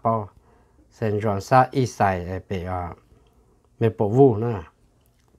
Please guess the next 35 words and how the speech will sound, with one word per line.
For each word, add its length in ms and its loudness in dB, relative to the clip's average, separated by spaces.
Là 160 8
chỉ 120 2
bù 180 4
bên 200 6
mua 100 6
sai 200 6
này 220 4
li. 420 -2
Tao 280 10
mà 380 0
là 180 -4
khi 140 -4
à, 140 4
tao 180 -4
bé 220 2
hả 100 4
thì 140 -2
à, 220 -2
là 140 -2
qua 200 2
tàu, 380 0
họ 160 -2
mang 240 6
rượu, 260 -2
rượu 280 -4
ở 140 0
bao 220 6
thì 100 -2
à, 220 -4
mà 200 6
không 160 2
phải 80 2
có 220 -4
chỗ 180 6
lại. 140 2